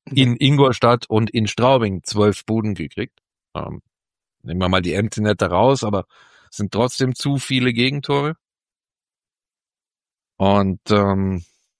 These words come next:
also auch gestern gab's die eine oder andere Situation, wo sich zwei Spieler von uns gegenseitig über den Haufen rennen und so. Also das, das passt in der Abstimmung einfach noch überhaupt nicht.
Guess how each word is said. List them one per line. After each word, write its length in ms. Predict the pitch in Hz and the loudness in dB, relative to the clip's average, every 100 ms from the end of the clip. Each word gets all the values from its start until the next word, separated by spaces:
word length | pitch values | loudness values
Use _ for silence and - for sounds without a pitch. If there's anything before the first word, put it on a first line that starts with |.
| _ | _
also 160 | 110 98 | -4 -2
auch 160 | 101 | -4
gestern 380 | - 135 - 143 | 0 0 0 0
gab's 220 | 117 117 | 0 0
die 160 | - 90 | -2 -2
eine 200 | 107 127 | 0 0
oder 160 | 117 110 | 2 0
andere 240 | 117 117 | 0 -2
Situation, 540 | 113 107 107 98 117 117 | -4 -2 -2 0 -2 -2
wo 60 | |
sich 160 | 107 104 | -4 -4
zwei 200 | - 101 | -2 -2
Spieler 260 | - 117 110 | 0 0 0
von 140 | 107 | 0
uns 160 | 92 - | -2 -2
gegenseitig 440 | 113 110 104 98 | 0 2 0 0
über 120 | 98 | -2
den 180 | 95 87 | 0 0
Haufen 240 | 104 - | 0 0
rennen 240 | 101 85 82 | -2 -2 -2
und 140 | 82 | -4
so. 200 | 85 104 - | -4 -4 -4
Also 160 | 98 98 - - - _ - | -6 -6 -10 -20 -20 _ -4
das, 120 | 107 - - | -4 -4 -4
das 220 | 117 - | -4 -4
passt 440 | - - 123 - | -6 -4 -4 -2
in 100 | 127 | 0
der 120 | 110 98 | 2 2
Abstimmung 480 | 110 - 101 98 90 | -2 0 0 0 0
einfach 420 | 98 95 - - - _ - | 0 -2 -4 -10 -20 _ -8
noch 200 | 107 - | -6 -2
überhaupt 480 | 175 170 165 170 185 | 2 4 4 2 -4
nicht. 240 | 185 | -6